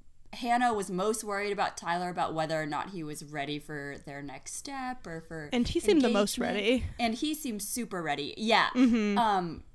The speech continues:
Speaker 1: yeah, because Peter was having trouble saying, "I love you." And
Speaker 2: Yeah.
Speaker 1: I, I,
Speaker 2: Jed's
Speaker 1: I do
Speaker 2: whole
Speaker 1: believe that Peter
Speaker 2: situation.
Speaker 1: loves her. I just
Speaker 2: Uh-huh.
Speaker 1: But you know what? That made me just believe that, like, he was really,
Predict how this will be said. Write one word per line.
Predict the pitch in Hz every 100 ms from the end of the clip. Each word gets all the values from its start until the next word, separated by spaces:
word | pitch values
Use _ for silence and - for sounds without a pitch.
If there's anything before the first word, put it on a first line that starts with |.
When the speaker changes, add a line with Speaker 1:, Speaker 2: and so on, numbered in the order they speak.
| - - - -
Speaker 1:
yeah, | 269 285
because | 269 269 247
Peter | - 349 370
was | 320 311
having | 233 233
trouble | 220 208 208
saying, | - 185 180
"I | 151
love | 156 202 196
you." | 202 190 185 180 180 175
And | - 226
Speaker 2:
Yeah. | 226 190 180 214 - -
Speaker 1:
I, | 302 - -
I, | 254 269 262
Speaker 2:
Jed's | 220 -
Speaker 1:
I | 240 269
do | 269
Speaker 2:
whole | 277
Speaker 1:
believe | 262 214 202 202
that | 196 190
Peter | 180 175
Speaker 2:
situation. | 170 151
Speaker 1:
loves | 131 -
her. | 185 175 -
I | 165
just | 160 170
Speaker 2:
Uh-huh. | 247 214 208 175 208 - - -
Speaker 1:
But | - - - -
you | 311
know | 392
what? | 240 190 190
That | 233 285
made | 330 339
me | 254 240 -
just | - 202 - - -
believe | 196 170 160 165 180
that, | 185 120 -
like, | 175 156
he | - 214 196
was | 170 160
really, | 143 160 156 156 147 147 -